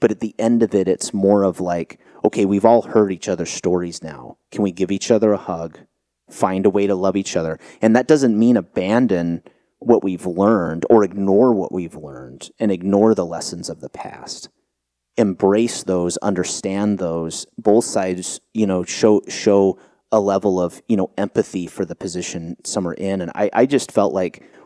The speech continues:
it's such a powerful song. And again, it's a song that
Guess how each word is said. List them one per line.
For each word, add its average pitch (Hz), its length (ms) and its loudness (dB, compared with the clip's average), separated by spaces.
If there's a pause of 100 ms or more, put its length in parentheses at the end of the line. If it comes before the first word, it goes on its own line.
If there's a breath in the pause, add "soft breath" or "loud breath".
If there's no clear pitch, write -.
(120)
it's 107 180 2
such - 320 0
a 139 60 6
powerful 95 480 0
song. 127 340 0
And 107 120 0
again, 107 280 0
it's 131 180 -4
a - 60 2
song 117 400 0
that 92 160 -4